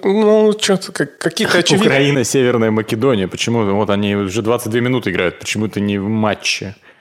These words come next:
Speaker 2: Албания, Бельгия, прикинь. На Бельгию два коэффициент. Офигеть.
Speaker 1: Два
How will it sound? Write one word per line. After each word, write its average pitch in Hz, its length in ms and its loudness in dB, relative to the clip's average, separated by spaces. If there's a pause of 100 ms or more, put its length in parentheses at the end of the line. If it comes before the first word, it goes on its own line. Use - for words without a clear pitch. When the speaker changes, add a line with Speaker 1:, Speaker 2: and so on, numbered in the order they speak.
(380)
Speaker 2:
Албания, 113 520 0
Бельгия, 95 480 -2
прикинь. 127 420 -8 (320)
На 101 120 -2
Бельгию 98 500 -4
два 85 340 -2
коэффициент. - 800 -12 (200)
Офигеть. 87 640 -10 (840)
Speaker 1:
Два 117 720 0